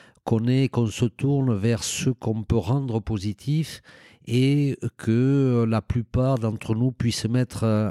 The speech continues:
un jour, euh, le nœud papillon, hein. Je crois que c'est important, euh, à un moment donné,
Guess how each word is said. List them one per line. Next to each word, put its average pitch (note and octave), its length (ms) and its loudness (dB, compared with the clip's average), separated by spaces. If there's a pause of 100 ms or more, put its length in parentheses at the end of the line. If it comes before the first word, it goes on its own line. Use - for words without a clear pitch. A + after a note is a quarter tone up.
(120)
un A2+ 180 2
jour, A2 560 -2
euh, G#2 180 0 (480)
le G#2 300 2
nœud A#2 140 0
papillon, A2+ 720 0
hein. G2 280 0
Je - 160 -6
crois A#2+ 300 -2
que A2+ 180 -2
c'est - 400 -2
important, B2+ 800 -2
euh, G#2+ 200 0 (100)
à G2+ 100 -6
un - 20 -2
moment A2 240 2
donné, A#2+ 440 2